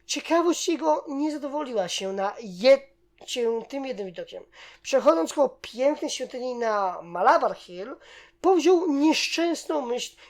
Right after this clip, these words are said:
zwiedzenia jej. Nie wiedział byle wszystko, że wstęp do niektórych świątyń hinduskich jest surowo wzbroniony chrześcijanom i że nawet wierni, chodząc tam,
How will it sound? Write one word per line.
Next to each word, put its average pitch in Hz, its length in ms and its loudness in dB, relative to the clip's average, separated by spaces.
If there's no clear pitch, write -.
zwiedzenia 247 600 0
jej. 160 240 -14
Nie 226 240 -6
wiedział 247 280 0
byle 190 200 0
wszystko, 262 340 -8
że 233 160 -2
wstęp 240 520 0
do 240 320 0
niektórych 233 460 -6
świątyń 220 420 -8
hinduskich 220 640 -14
jest - 280 -8
surowo 269 640 4
wzbroniony 226 680 -2
chrześcijanom 170 680 -12
i 233 100 -6
że 254 140 2
nawet 247 220 4
wierni, 190 840 6
chodząc 208 340 -6
tam, 233 180 -6